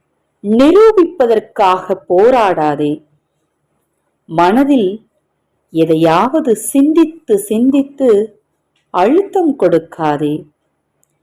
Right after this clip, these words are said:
இயல்பாக இரு. நடப்பதெல்லாம் நல்லதாகவே நடக்கும். நீ எதிர்பார்த்து காத்து கொண்டிருக்கும் அந்த விஷயம் நீ நினைத்தபடி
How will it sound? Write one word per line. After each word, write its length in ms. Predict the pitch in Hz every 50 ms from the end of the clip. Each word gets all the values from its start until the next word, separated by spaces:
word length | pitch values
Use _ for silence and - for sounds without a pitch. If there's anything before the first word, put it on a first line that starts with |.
| _ _ _ _ -
இயல்பாக 720 | 170 170 180 180 175 170 170 160 160 170 185 226 269 277 233
இரு. 460 | 190 160 151 151 143 147 165 165 _ _ _ _ _ _ _ _ _ _ _ _ _ _ _ _ _ _ _ -
நடப்பதெல்லாம் 1080 | 190 196 208 226 269 359 - - - 359 339 320 285 262 240 233 226 214 208 208 240 285 - _ _ _ _ _ _ _ _ _ - 196
நல்லதாகவே 1080 | 175 170 170 190 247 294 339 330 311 240 208 196 190 - 175 165 165 151 160 196 240
நடக்கும். 720 | 233 175 143 156 156 156 - _ - 156 151 151 165 156 _ _ _ _ _ _ _ _ _ _ _ _ _ _ _ _
நீ 420 | - 226 240 269 262 233 - - _
எதிர்பார்த்து 1040 | - 180 190 220 240 240 311 311 311 - 294 285 294 359 427 - - 403 381 381 -
காத்து 560 | - 247 226 226 262 262 - - 311 302 -
கொண்டிருக்கும் 880 | - - 226 214 208 214 214 202 196 190 - - - 202 196 - - _ _ _ _ _
அந்த 380 | - 175 180 185 180 170 170 160
விஷயம் 680 | 165 180 - - 262 247 254 254 214 180 190 214 - _ _ _ _ _ _ _ _ _ _ _ _
நீ 420 | - 226 254 262 240 - - - -
நினைத்தபடி 1080 | 196 202 220 240 262 302 381 392 - - 415 392 - 277 233 220 220 220 269 -